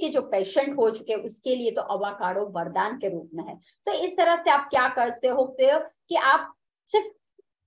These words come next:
अन्न को change तो करके देखिए, seeds से, ड्राई फ्रूट्स है। मैं ऐसा नहीं बोल रही हूँ कि ऑयल, सब लोग डरते हैं, "मैम ऑयल हम नहीं खा सकते, मैम घी नहीं खा सकते।"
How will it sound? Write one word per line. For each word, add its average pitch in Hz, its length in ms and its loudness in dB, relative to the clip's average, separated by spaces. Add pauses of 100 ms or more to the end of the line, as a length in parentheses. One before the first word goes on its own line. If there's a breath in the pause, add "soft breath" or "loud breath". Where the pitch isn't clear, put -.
(100)
अन्न 311 440 0
को 381 120 0
change 262 600 -6
तो 339 60 -4
करके 311 320 -2
देखिए, 294 400 -6 (340)
seeds - 580 -2
से, - 320 -6 (200)
ड्राई 247 260 2
फ्रूट्स 370 460 0
है। - 300 -2
मैं 349 260 0
ऐसा 320 340 2
नहीं 359 260 -2
बोल 320 140 0
रही 320 100 -2
हूँ 330 120 -8
कि 330 120 -2
ऑयल, 294 520 2
सब 339 320 -2
लोग 320 200 2
डरते 269 260 4
हैं, 220 160 -2 (200 loud breath)
"मैम 320 180 0 (280)
ऑयल 330 640 2
हम 294 120 -2
नहीं 269 260 -4
खा 185 160 0
सकते, 185 360 -8
मैम 302 300 0
घी 269 320 0
नहीं 311 300 0
खा 220 140 -2
सकते।" - 440 -8